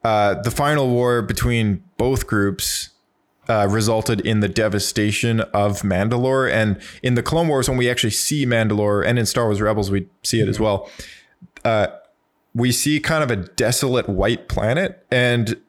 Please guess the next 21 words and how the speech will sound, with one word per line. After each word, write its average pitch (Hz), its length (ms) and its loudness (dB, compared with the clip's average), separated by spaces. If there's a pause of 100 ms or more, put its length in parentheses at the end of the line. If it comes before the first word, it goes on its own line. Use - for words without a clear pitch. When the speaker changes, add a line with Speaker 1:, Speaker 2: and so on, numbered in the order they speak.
(160)
Speaker 1:
uh, 101 300 2 (280)
the 110 160 -2
location 147 560 0
that 123 180 0
most 120 380 0
of 117 140 -4
the 113 160 2
action 123 340 0
takes 113 260 -2
place 113 320 -2
on 107 160 2
in 104 60 0
the 101 80 0
finale, 120 540 0
as 107 120 0
well 113 200 2
as 98 100 -2
most 107 240 -2
of 92 60 -4
the 98 80 0
show, 117 440 0